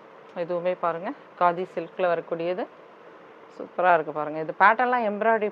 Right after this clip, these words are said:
பேட்டர்ன். ஏதாவது பிரிண்ட் அந்த மாதிரிலாம் கிடையாது. அழகா நூல்ல சூப்பரா பண்ணியிருக்காங்க. just நம்ம கொடுக்கக்கூடிய ரேட் வந்து சிக்ஸ் ஃபிஃப்டி ஃப்ரீ ஷிப்பிங். த்ரீ சாரீஸ் எடுத்தீங்கன்னா தௌசண்ட் எயிட் ஹண்ட்ரட். அந்த மாதிரி பிரைஸ்ல தான் கொடுத்துட்டு இருக்கோம். உங்களுக்கு ஆஃபர் பிரைஸ்ல தான் போயிட்டு இருக்கு.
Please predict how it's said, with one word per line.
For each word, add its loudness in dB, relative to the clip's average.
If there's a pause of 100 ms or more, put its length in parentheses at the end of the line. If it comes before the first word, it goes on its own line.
பேட்டர்ன். -6 (560)
ஏதாவது 0 (100)
பிரிண்ட் -4
அந்த 0
மாதிரிலாம் 0
கிடையாது. 0
அழகா -4 (140)
நூல்ல -2 (120)
சூப்பரா 2 (100)
பண்ணியிருக்காங்க. 4 (580)
just 10 (140)
நம்ம 10
கொடுக்கக்கூடிய 8
ரேட் 4
வந்து 2 (100)
சிக்ஸ் 2
ஃபிஃப்டி 4 (180)
ஃப்ரீ 4 (160)
ஷிப்பிங். 0 (440)
த்ரீ 6 (140)
சாரீஸ் 10
எடுத்தீங்கன்னா 6 (140)
தௌசண்ட் 8 (120)
எயிட் 6
ஹண்ட்ரட். 2 (520)
அந்த 6
மாதிரி 8
பிரைஸ்ல 8
தான் 6
கொடுத்துட்டு 6
இருக்கோம். 6
உங்களுக்கு 6
ஆஃபர் 6
பிரைஸ்ல 4
தான் 2
போயிட்டு 0
இருக்கு. 2